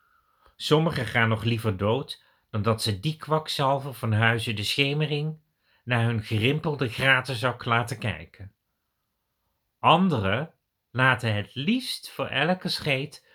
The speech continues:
de traumahelikopter komen. Mij maakt het niet veel uit welke dokter tegen me zegt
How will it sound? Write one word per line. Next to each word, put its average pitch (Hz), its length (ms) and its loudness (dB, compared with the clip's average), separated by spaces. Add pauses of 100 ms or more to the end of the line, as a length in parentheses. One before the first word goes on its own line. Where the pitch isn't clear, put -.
(100)
de - 80 -6
traumahelikopter 107 1160 2
komen. 98 520 -6 (1080)
Mij 131 240 0
maakt 143 240 4
het 131 100 -4
niet 127 200 -6
veel 127 220 -4
uit 95 420 -6
welke 120 400 -2
dokter 117 360 -6
tegen 110 320 -6
me 110 80 0
zegt 107 420 -2